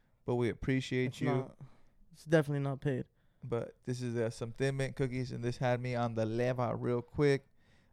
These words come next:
Speaker 1: Uh, nice and fresh. If you want something that hits real quick
Speaker 2: It's a
Speaker 1: and
Speaker 2: quick hitter, just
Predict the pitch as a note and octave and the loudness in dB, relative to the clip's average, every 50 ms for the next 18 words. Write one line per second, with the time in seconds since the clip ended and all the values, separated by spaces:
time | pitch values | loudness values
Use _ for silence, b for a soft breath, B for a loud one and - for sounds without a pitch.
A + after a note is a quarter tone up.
0 | - - - A#2 A2+ G#2 - A#2+ C3 C3+ C3+ C3+ - A#2 A2+ - - C#3 C3+ C#3 | -10 -4 0 2 2 2 2 2 4 4 4 2 0 -4 -8 -4 2 4 6 6
1 | C3+ C3 B2+ B2+ - - - - - - - - - - - - - B2 B2+ B2+ | 6 4 2 0 -6 -12 -18 -20 -20 -20 -20 -20 -20 -20 -14 -6 -2 -2 0 0
2 | B2+ - C3+ C3 A#2+ B2+ B2+ A#2 G#2 B2+ C#3 C#3 B2+ - C3+ C3 C3 A#2+ A2 - | 0 -2 -4 -4 -4 -6 -6 -6 -4 -2 0 0 -2 0 0 0 2 2 0 0
3 | - C3+ C3 C3 C3 D#3 D3 - D#3+ G#2 - - - D#3+ D3+ D#3+ F3 F3 D#3+ D#3 | 0 0 2 2 2 2 2 0 0 4 6 6 6 6 6 6 6 6 6 4
4 | D3 C3+ C#3+ C3+ - - | 2 2 0 -2 -2 -6